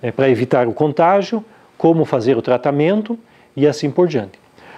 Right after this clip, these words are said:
Por outro lado, os economistas vêm e nos dizem quais são as consequências do isolamento social, quais serão as consequências para a economia, para a diminuição da riqueza no mundo,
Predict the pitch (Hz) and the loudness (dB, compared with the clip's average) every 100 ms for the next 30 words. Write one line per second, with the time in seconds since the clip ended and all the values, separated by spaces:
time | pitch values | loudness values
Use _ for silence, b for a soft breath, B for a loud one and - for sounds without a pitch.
0 | B 185 185 180 170 156 180 180 165 165 | B 2 4 4 4 4 2 2 0 0
1 | 160 165 135 190 - 226 135 156 180 202 | 0 0 0 -2 0 0 2 2 2 2
2 | 180 208 123 101 B B - 170 185 185 | 2 2 0 -4 B B -2 2 2 0
3 | 160 139 - 147 151 - 180 247 175 135 | -2 -2 -2 -2 -2 2 2 2 0 2
4 | 135 123 123 117 110 - 127 - 123 98 | 2 4 2 0 -4 -6 -6 0 0 0
5 | B B B B - 165 170 196 170 160 | B B B B 0 0 2 2 2 0
6 | 160 139 147 165 190 196 - 156 143 139 | -2 -2 0 2 0 -2 -2 -2 0 0
7 | 123 117 151 233 131 B B B B - | 0 0 2 2 2 B B B B 0
8 | 131 139 139 143 131 139 139 135 - 160 | 2 2 0 0 -2 0 0 0 0 0
9 | 131 127 147 127 123 110 147 233 208 | -2 0 0 0 0 0 0 2 0